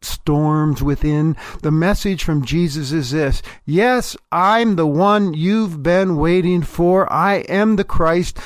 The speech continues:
the anointed one who restores broken lives. I'm the one foretold by the prophets, sent from God to rescue you and change your life."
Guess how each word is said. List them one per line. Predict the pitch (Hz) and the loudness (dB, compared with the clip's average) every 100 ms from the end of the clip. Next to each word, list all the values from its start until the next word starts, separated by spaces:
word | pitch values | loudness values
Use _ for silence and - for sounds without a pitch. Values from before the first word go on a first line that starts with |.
| - | -4
the | 175 | 0
anointed | 170 170 180 208 202 190 147 | 2 4 4 4 2 0 0
one | 156 165 175 - - | 0 2 0 -4 -4
who | 185 | 0
restores | 175 170 - - 190 196 190 | 2 0 -2 -2 2 4 2
broken | 147 170 185 180 156 | 2 2 2 2 0
lives. | 147 143 160 175 - - - - | 2 2 2 0 -4 -12 -16 -4
I'm | 170 202 | 0 2
the | 190 | 4
one | 190 196 | 4 2
foretold | 147 190 180 - 196 226 208 | 2 0 2 4 4 4 4
by | 190 185 | 2 2
the | 180 | 0
prophets, | - 175 160 151 175 151 - - | 4 4 4 2 -2 -4 -8 -10
sent | - - 220 262 | -10 0 2 2
from | - 220 180 | 0 -2 2
God | 165 170 147 | 2 2 2
to | 143 | 0
rescue | 131 240 254 - 202 | 2 2 2 0 -2
you | 185 196 196 - - | 0 0 0 -4 -12
and | - 131 127 | -4 -4 -2
change | 151 170 156 | -2 0 0
your | 165 | 0
life." | 139 110 - - | 0 0 -2 -2